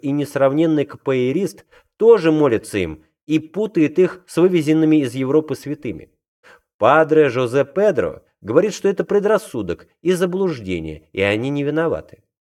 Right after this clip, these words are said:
День по-прежнему прекрасен, а леденчик мрачнеет.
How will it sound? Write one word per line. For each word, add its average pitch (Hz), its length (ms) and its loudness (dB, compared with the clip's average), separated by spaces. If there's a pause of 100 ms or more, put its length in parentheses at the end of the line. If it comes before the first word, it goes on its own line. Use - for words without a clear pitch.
(220)
День 156 440 2
по-прежнему 127 760 2
прекрасен, 170 920 2
а 117 160 0
леденчик 113 800 -2
мрачнеет. 85 1080 -6